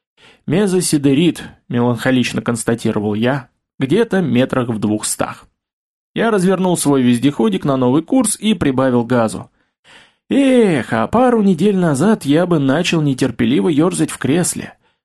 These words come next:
стремясь побыстрее добраться до вожделенного камушка. Это была уже шестая или седьмая планета, на которой я побывал, собирая ресурсы. Предсказать заранее, что можно найти на поверхности той или иной планеты, было невозможно.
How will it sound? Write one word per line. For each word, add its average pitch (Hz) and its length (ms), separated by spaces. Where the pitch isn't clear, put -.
стремясь 127 500
побыстрее 123 560
добраться 123 580
до 139 120
вожделенного 113 680
камушка. 113 720
Это 220 260
была 214 260
уже 190 180
шестая 185 500
или 170 140
седьмая 147 420
планета, 170 640
на 139 140
которой 123 420
я 175 200
побывал, 147 500
собирая 107 500
ресурсы. - 600
Предсказать 208 560
заранее, 185 480
что 202 280
можно 160 340
найти 165 600
на 123 100
поверхности 160 580
той 175 280
или 170 160
иной 170 180
планеты, 220 520
было 208 240
невозможно. 156 800